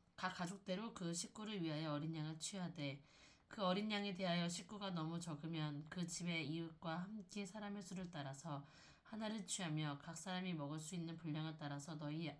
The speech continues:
어린 양을 계산할 것이며, 너희 어린 양은 흠없고 일 년 된 수컷으로 하되, 양이나 염소 중에서 취하고, 이 달 열, 나흔 날까지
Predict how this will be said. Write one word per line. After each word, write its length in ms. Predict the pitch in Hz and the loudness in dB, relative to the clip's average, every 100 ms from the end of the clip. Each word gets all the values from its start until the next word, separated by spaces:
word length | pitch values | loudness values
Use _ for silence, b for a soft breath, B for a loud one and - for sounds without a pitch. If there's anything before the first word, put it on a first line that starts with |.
| - | -4
어린 240 | 143 151 143 | 2 4 4
양을 220 | 151 175 | 2 -2
계산할 440 | 165 170 165 143 | -4 -2 0 -2
것이며, 500 | 147 139 143 143 127 156 - - - - - - - - - - - - B B B B B - | -2 -4 -2 0 0 -6 -14 -20 -20 -20 -20 -20 -20 -20 -20 -20 -20 -20 B B B B B -2
너희 220 | 190 202 | 4 6
어린 260 | 175 190 202 | 6 4 4
양은 300 | 175 185 208 | 6 4 2
흠없고 580 | 254 233 - 190 175 160 | 0 -2 -4 0 2 4
일 80 | 180 | 2
년 180 | 208 196 | 0 2
된 140 | 185 | 0
수컷으로 600 | 180 226 - 220 - 185 | 0 -6 -6 -6 -4 -2
하되, 520 | 175 147 143 147 143 147 | 0 0 0 0 2 0
양이나 420 | 156 160 175 175 | 0 2 2 2
염소 240 | 147 180 | 2 2
중에서 400 | 175 156 160 185 | 2 2 0 -4
취하고, 580 | - 196 170 160 147 135 | -6 -2 -2 -2 -2 0
이 80 | 147 | 0
달 200 | 175 165 | 0 0
열, 300 | 143 147 147 - - B B B B B - | 2 2 0 -6 -20 B B B B B -8
나흔 380 | 170 170 180 185 | 0 4 4 4
날까지 840 | 170 151 143 147 139 160 160 143 | 2 0 -2 -4 -6 -2 -2 -2